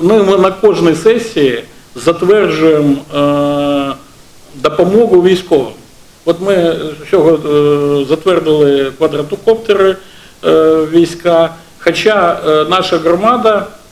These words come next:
не отримує. Ми, е, єдина громада в області, яка не отримала кошти П Д Ф О від військових, у нас нуль.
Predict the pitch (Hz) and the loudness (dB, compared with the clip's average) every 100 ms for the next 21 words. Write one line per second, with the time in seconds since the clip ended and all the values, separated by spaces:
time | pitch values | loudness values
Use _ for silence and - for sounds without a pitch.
0 | - 180 208 208 196 185 160 143 170 196 | -4 0 0 0 2 2 2 0 -2 -2
1 | 185 - 165 160 165 180 180 156 160 165 | -2 -2 0 2 2 2 2 2 0 0
2 | 170 156 147 139 - - - 147 151 214 | 0 2 0 -2 -10 -20 -6 -2 2 2
3 | 208 190 - 151 151 151 185 170 165 175 | 2 0 0 -4 -2 0 0 2 0 0
4 | 175 156 156 143 170 160 - 147 160 160 | 0 2 2 2 0 0 -2 -4 -2 -2
5 | 156 170 160 147 139 143 147 175 175 247 | 0 2 2 2 0 -6 -6 -8 -4 0
6 | 214 180 147 151 - 175 208 | 0 0 -4 -6 -6 0 2